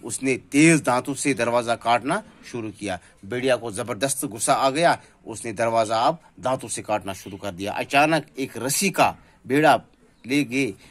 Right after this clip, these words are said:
गले में पड़ गया। उसके गले में एक रस्सी पड़ गया। भेड़िया बांधे में फंस गया। भेड़िया उस बांध में फंस गया, जो आप नीचे देख रहे हैं ना, ये जाल, ये भेड़िया इसी जाल में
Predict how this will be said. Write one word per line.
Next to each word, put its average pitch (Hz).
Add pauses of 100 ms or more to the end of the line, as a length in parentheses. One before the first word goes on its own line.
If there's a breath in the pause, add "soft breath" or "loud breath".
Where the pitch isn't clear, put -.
(160 loud breath)
गले 131
में 165
पड़ 139
गया। 123
उसके 131
गले 131
में 139
एक 120
रस्सी 135
पड़ 156
गया। 147 (260 loud breath)
भेड़िया 117
बांधे 123
में 131 (100)
फंस 113
गया। 95
भेड़िया 113
उस 107
बांध 117
में 165 (300 soft breath)
फंस 117
गया, 104 (240 soft breath)
जो 110
आप 110
नीचे 113
देख 104
रहे 120
हैं 135
ना, 180
ये 139
जाल, 98 (340)
ये 107
भेड़िया 113
इसी 107
जाल 104
में 170